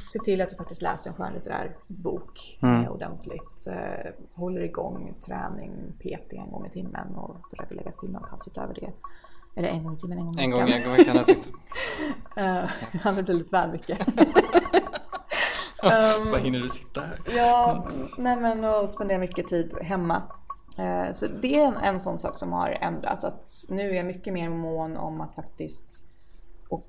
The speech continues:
Speaker 1: pendla hem så mycket som möjligt. Eh, och det är lite tack vare också att vi flyttade förra året, så att istället för att bo i ena ytterkanten av Uppsala så bor vi nu väldigt, väldigt nära centralstation.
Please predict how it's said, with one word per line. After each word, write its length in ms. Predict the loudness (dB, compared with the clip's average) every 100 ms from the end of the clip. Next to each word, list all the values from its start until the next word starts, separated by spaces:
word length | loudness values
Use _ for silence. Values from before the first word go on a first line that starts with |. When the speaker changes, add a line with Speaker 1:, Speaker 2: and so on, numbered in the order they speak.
| -10 -4
Speaker 1:
pendla 300 | 0 2 4
hem 260 | 4 2 0
så 140 | -2
mycket 240 | -4 -2 0
som 100 | 2
möjligt. 460 | 4 2 0 -6 -8 -10 -14 -14 -16 -14 -12 -8 -2
Eh, 260 | 0 2 4
och 100 | 4
det 120 | 4
är 40 |
lite 240 | 6 4 2
tack 140 | 0
vare 100 | 0
också 120 | 0 0
att 100 | -2
vi 100 | -2
flyttade 420 | -2 -2 0 0
förra 200 | 2 0
året, 200 | -2 -4
så 80 | -6
att 260 | -6 -6 -6
istället 240 | -6 -6
för 60 | -6
att 60 | -2
bo 140 | 0
i 320 | 0 0 -4 -6
ena 260 | -6 -4 -6
ytterkanten 500 | -6 -4 -4 -2 -4
av 60 |
Uppsala 360 | -4 -4 -4 -2
så 120 | -4
bor 180 | -4 -6
vi 60 | -6
nu 120 | -4
väldigt, 200 | -4 -4
väldigt 140 | -4
nära 100 | -4
centralstation. 680 | -4 -4 -2 -4 -2 -4